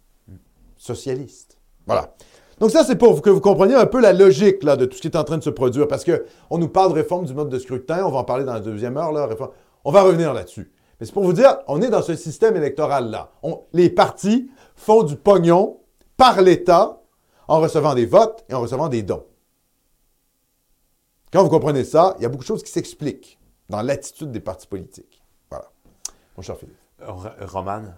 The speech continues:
Speaker 1: Roman !
Speaker 2: Qu'on remercie beaucoup, que, de, toujours fidèle au poste, Roman.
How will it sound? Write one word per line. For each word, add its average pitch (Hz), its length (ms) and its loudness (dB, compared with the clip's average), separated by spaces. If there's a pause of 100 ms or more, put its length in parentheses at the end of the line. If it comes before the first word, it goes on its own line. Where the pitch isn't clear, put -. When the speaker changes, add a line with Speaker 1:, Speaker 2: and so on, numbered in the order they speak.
Speaker 1:
Roman ! 320 560 2
Speaker 2:
Qu'on 110 160 -8
remercie 101 500 -12
beaucoup, 113 400 -16 (240)
que, 90 380 -10
de, 87 200 -16
toujours 101 320 -14
fidèle 98 300 -12
au 87 80 -12
poste, 104 280 -12
Roman. 95 280 -14